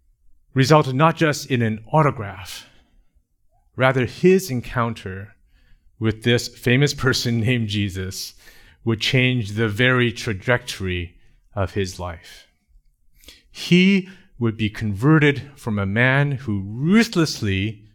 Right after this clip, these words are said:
pursued his own interests, even at the cost of betraying his own people, to a radical, repentant follower of Jesus, welcomed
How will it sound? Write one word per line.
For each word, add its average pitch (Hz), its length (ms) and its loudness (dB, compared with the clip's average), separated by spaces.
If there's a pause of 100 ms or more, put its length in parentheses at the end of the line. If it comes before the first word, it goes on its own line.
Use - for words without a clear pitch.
(100)
pursued 170 440 2
his 208 140 2
own 185 180 4
interests, 135 480 0
even 247 320 6
at 240 120 0
the 214 80 0
cost 214 480 2
of 147 80 -2
betraying 196 580 2 (220)
his 214 260 2
own 220 260 4
people, 196 520 0 (960)
to 139 200 6
a 120 80 8
radical, 170 800 0 (200)
repentant 180 880 2
follower 190 720 4
of 165 240 2
Jesus, 104 840 -4 (1200)
welcomed 156 720 2